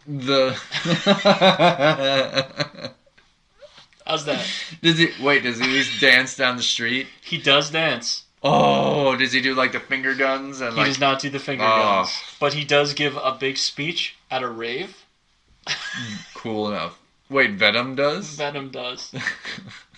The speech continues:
Speaker 1: <laughs> See? There, I hope they make three hundred of these movies.
Speaker 2: <laughs>
Speaker 1: I hope, I hope these, like, outgo, uh, the Fast and Furious movies and,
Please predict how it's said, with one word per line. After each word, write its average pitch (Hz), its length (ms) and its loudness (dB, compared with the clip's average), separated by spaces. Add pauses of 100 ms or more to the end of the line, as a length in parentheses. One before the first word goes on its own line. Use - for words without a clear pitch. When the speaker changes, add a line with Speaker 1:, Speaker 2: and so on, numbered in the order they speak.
(160)
Speaker 1:
<laughs> - 1120 -16
See? 185 480 2 (640)
There, 139 360 6 (120)
I 139 180 8
hope 170 200 2
they 165 120 0
make 151 200 2
three 147 260 -2
hundred 123 420 -4
of 107 100 -4
these 107 200 4
movies. 104 680 0
Speaker 2:
<laughs> - 20 -4
Speaker 1:
I 143 180 8
hope, 175 320 4 (460)
I 123 160 2
hope 143 240 -2
these, 143 360 2
like, 127 280 -2 (100)
outgo, 104 1000 2 (100)
uh, 95 240 0
the 95 80 -8
Fast 104 320 -2
and 101 100 -12
Furious 131 380 -4
movies 123 560 -6 (260)
and, 107 440 -2